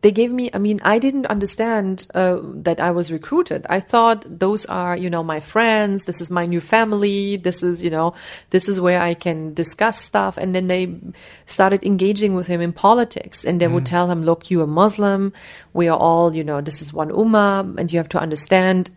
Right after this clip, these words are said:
Speaker 1: Islam is under attack." And they would bring different arguments. They would say,
Speaker 2: Yeah.
Speaker 1: uh, for example, in two thousand and three, um, uh, the United States of America, the president there, as well as the president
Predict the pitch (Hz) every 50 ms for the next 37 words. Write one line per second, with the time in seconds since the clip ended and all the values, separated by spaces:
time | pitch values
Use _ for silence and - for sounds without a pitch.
0 | - - 190 - - - 175 165 165 165 - - - 170 147 - - - - -
1 | 180 180 175 175 - - 160 156 151 156 156 165 160 151 165 180 185 175 170 170
2 | - - 175 170 - - 208 233 226 185 165 113 - - - - 170 156 156 160
3 | 160 - - 170 165 165 165 160 - - - - - - - - - 170 165 156
4 | 156 - - 139 113 - - 175 160 151 147 151 156 180 185 185 170 - 180 165
5 | 165 165 170 - 165 147 - 170 160 - 160 160 156 - - 147 147 - 202 202
6 | 196 196 190 190 185 185 - - - - - - - 170 170 165 156 156 156 156
7 | 156 151 - - 165 160 151 147 151 156 160 165 156 165 160 151 151 - 160 151
8 | 156 156 156 160 165 175 180 185 180 180 175 180 180 170 160 165 156 143 - -
9 | - - 170 165 165 160 151 156 156 156 151 147 156 151 147 151 156 156 151 -
10 | 156 156 143 151 160 156 151 139 147 151 147 - - 156 147 - - 170 160 165